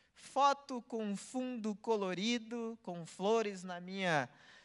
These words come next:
direita, com uma, um púlpito à minha frente."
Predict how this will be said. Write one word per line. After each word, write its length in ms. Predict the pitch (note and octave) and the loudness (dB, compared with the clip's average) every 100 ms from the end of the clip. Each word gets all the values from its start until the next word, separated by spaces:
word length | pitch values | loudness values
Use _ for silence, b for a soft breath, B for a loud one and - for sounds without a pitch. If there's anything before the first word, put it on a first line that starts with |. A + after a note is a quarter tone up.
| B | B
direita, 1080 | C#3+ C#3+ E3 A3 A3+ A3+ A#3 A3+ G#3+ G#3+ G3+ B B B B B | -2 2 6 6 4 2 2 2 4 0 -4 B B B B B
com 180 | - G#3 | 2 2
uma, 540 | G3+ G3 F3+ D#3 C3+ C3+ | 4 4 6 6 4 -2
um 140 | D#3+ | -6
púlpito 480 | D#3 - B3+ B3+ A3+ | -2 2 2 2 4
à 40 | |
minha 240 | G3+ G#3+ G3+ | 4 4 0
frente." 440 | - F3 E3 - | 0 0 0 -4